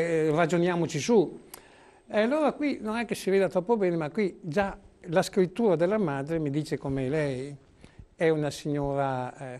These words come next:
come dire, un po' fragile, eh, noi diciamo filiforme, molto sensibile,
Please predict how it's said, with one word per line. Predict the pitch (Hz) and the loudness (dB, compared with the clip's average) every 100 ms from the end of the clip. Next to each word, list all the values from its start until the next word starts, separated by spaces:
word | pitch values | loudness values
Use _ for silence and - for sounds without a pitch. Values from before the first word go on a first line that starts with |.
| - | -10
come | 151 | -8
dire, | 139 135 131 139 | -8 -8 -10 -12
un | 180 | -14
po' | 135 | -12
fragile, | 131 160 139 123 123 131 131 135 - - _ _ _ - | -8 -6 -4 -4 -6 -6 -8 -10 -20 -20 _ _ _ -18
eh, | 135 131 | -12 -6
noi | 143 139 | -4 -4
diciamo | 127 156 143 135 127 | -4 -2 -2 0 -2
filiforme, | - 127 123 170 160 135 127 123 127 | -6 -8 0 2 2 2 -2 -6 -8
molto | 139 143 135 135 | -8 -6 -6 -8
sensibile, | 123 131 123 185 156 135 131 127 | -8 -8 -2 -2 0 -2 -4 -6